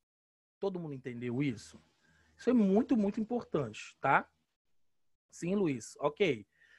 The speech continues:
Porque se a gente não, é, não entender isso, a gente não vai entender nada do, do restante do conteúdo. Nós tivemos duas assembleias. E o porquê da formação dessas duas assembleias foi o que nós tivemos discutindo até agora.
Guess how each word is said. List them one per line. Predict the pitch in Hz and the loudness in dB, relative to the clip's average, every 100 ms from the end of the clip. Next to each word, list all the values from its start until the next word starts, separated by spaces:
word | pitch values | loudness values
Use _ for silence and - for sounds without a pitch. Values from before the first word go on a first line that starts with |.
| _ | _
Porque | 175 202 | -6 -2
se | 196 - 233 | -2 -4 -2
a | 233 | 0
gente | 220 220 - | 0 0 0
não, | 202 185 190 190 175 151 135 151 151 | 0 2 2 -2 -4 -6 -10 -10 -4
é, | 143 143 | -2 -2
não | 147 202 | -2 -4
entender | 220 196 170 | -2 -2 -2
isso, | 165 208 | -2 -4
a | |
gente | 190 | -8
não | 190 | -4
vai | 196 | -2
entender | 196 185 208 | 0 2 2
nada | 208 214 262 339 359 381 _ - - | 6 8 8 6 4 4 _ -20 -4
do, | 185 240 | 0 6
do | 196 | 10
restante | 214 214 220 220 | 10 10 6 2
do | 220 | -2
conteúdo. | 233 226 320 254 127 107 - - - | 0 2 4 4 2 -2 -12 -14 -2
Nós | 151 | 0
tivemos | 175 185 175 | 2 2 2
duas | 156 196 220 | 6 8 8
assembleias. | 240 349 294 180 113 101 - - _ - _ 185 | 6 4 10 10 8 0 -12 -20 _ -20 _ 4
E | 170 | 4
o | 180 | 4
porquê | - 214 - 226 285 | 4 2 4 4 6
da | 294 | 6
formação | 254 220 190 185 | 4 4 4 2
dessas | 170 170 156 | 0 -2 -4
duas | 143 147 | -2 -2
assembleias | 139 139 123 165 208 | -2 -6 -8 -6 -6
foi | 202 | -8
o | |
que | 202 | -6
nós | 196 | -10
tivemos | 196 196 196 | -10 -12 -12
discutindo | 185 214 - 208 | -16 -20 -14 -12
até | 202 220 | -8 -8
agora. | 254 180 127 107 | -4 -4 -4 -10